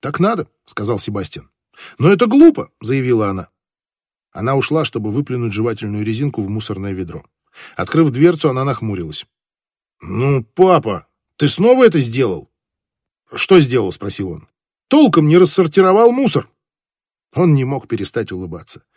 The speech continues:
Из малышки вырастала настоящая дама-полицейский. Идеальная в своем роде. Ему в голову пришла мысль, что они с Кларой поладили бы.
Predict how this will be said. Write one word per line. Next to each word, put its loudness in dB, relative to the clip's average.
Из 2
малышки 2
вырастала 4
настоящая 0
дама-полицейский. -6
Идеальная 0
в -8
своем -6
роде. -10
Ему 0
в 0
голову 4
пришла -6
мысль, -2
что -10
они -6
с -6
Кларой -6
поладили -4
бы. -12